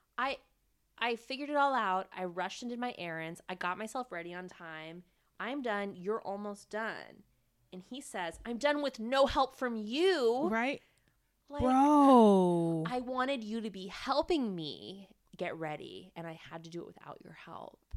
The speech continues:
Speaker 2: Right? How dare this woman require her adult husband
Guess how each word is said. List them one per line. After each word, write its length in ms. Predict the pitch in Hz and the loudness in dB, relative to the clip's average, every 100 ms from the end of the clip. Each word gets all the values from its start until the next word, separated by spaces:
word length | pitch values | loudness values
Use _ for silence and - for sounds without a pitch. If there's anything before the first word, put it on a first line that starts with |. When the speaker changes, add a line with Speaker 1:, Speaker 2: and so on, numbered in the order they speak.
| - | -6
Speaker 2:
Right? 460 | 196 202 208 220 196 | -2 0 0 -4 -6
How 560 | 196 226 240 247 247 - - | 0 2 4 2 0 -6 -4
dare 500 | 196 190 165 156 139 | -2 -2 -2 -6 -6
this 260 | 180 180 185 | -6 -6 -6
woman 580 | 185 165 151 143 156 - _ _ _ _ _ - | -6 -6 -8 -10 -12 -16 _ _ _ _ _ -8
require 1000 | 202 - - 214 202 175 147 113 87 - | -8 -6 -4 0 0 -2 -4 -6 -8 -10
her 220 | - 208 | -4 -4
adult 680 | - 165 - 190 214 - - - _ _ _ _ _ _ _ _ | -4 -6 -2 0 0 -2 -10 -16 _ _ _ _ _ _ _ _
husband 800 | - 226 214 175 - - - - | -2 2 2 0 -8 -8 -14 -16